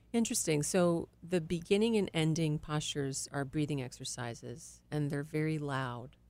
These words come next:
for a reason. So that would be the only sound. I mean, there's certainly, like, a, almost a metronome sound of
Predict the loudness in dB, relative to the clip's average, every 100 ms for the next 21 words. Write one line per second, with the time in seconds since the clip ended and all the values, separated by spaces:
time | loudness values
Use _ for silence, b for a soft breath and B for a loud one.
0 | _ _ _ _ -4 -2 -2 -2 -2 -6
1 | -6 -4 -2 0 -2 -4 -4 -2 -2 -2
2 | -2 -4 -6 -4 -4 -4 -6 -12 _ _
3 | _ _ _ _ _ 2 2 2 0 0
4 | 0 0 -2 -6 -4 -2 0 -2 -2 -2
5 | -2 -2 -2 -2 -2 -6 -6 -4 -2 -6
6 | -8 -10 -12